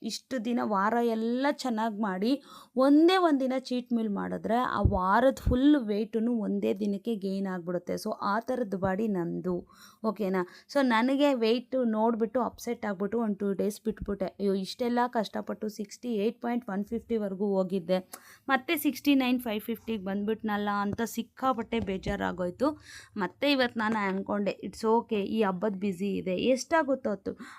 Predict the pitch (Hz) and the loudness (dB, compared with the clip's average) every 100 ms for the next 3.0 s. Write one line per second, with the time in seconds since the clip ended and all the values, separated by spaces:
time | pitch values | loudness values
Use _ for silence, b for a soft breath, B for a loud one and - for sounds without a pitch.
0 | - 190 - 220 208 190 202 220 202 185 | -8 -8 -6 -2 0 0 0 0 -2 0
1 | 185 185 - - 202 196 208 - 202 196 | -2 -2 -2 -2 0 2 0 0 -2 0
2 | 190 170 170 - 180 190 170 180 175 254 | 0 -2 -4 -6 -10 -8 -6 -6 2 2